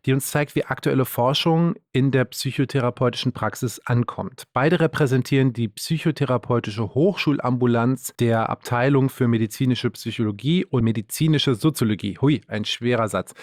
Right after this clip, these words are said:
Was genau das ist, wie dort Forschung und Praxis zusammenkommen und für wen das eigentlich gedacht ist. Darüber reden wir natürlich auch. Am Ende gibt's außerdem wie immer eine kleine literarische Zusammenfassung von mir.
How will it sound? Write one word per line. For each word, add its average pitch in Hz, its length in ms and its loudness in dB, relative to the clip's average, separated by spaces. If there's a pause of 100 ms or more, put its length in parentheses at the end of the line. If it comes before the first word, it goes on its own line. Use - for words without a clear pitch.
(200)
Was 151 300 0
genau 165 640 2 (140)
das 135 240 0
ist, - 520 -6
wie 160 140 0
dort 156 240 2
Forschung 147 380 2
und 123 100 2
Praxis - 380 -4
zusammenkommen 123 760 0
und 135 220 -2
für 110 240 -2
wen 151 240 4
das 139 140 -4
eigentlich 110 340 -2
gedacht 107 420 -6
ist. - 380 -16 (220)
Darüber 117 440 2
reden 131 260 2
wir 120 100 4
natürlich 107 440 -2
auch. 147 280 2 (300)
Am 123 160 0
Ende 143 160 4
gibt's 135 200 -2
außerdem 127 340 2
wie 127 100 0
immer 131 260 2
eine 117 200 2
kleine 117 340 0
literarische 107 640 0
Zusammenfassung 151 720 0
von 143 200 0
mir. 147 260 2